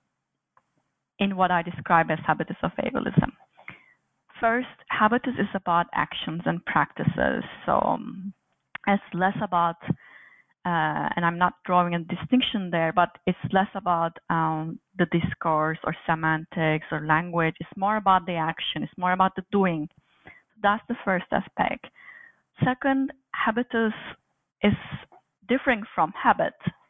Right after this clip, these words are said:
Habitus is about, like, habits that are, like, inculcated in us, um, through societal learning. So the importance of the societal learning,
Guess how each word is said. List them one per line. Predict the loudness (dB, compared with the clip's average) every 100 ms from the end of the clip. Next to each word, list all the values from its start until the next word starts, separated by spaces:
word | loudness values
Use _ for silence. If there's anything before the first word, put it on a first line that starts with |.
| _
Habitus | 0 2 0 -2
is | -4 -6
about, | -2 0 0 -2
like, | -2 -2 -4 -12 -20 _ _ _ _ -14
habits | 0 2 2 -2 -4
that | -2
are, | -2 0
like, | 0 -2 -8 -20 -20 -20 -20 _ _ -4
inculcated | -4 0 0 0 -2 -4 0 0 0
in | -2
us, | 0 0 -2 -4 -4 2
um, | 2 2 -2 -10 -14 _
through | 0 0 0
societal | -6 0 2 0 -2 -2 -2
learning. | -2 -2 -4 -10 -2
So | 0
the | 0 0
importance | -2 -4 0 2 2 0 -2
of | -4
the | -4
societal | -6 -2 2 2 0 -6
learning, | -2 0 -2 -6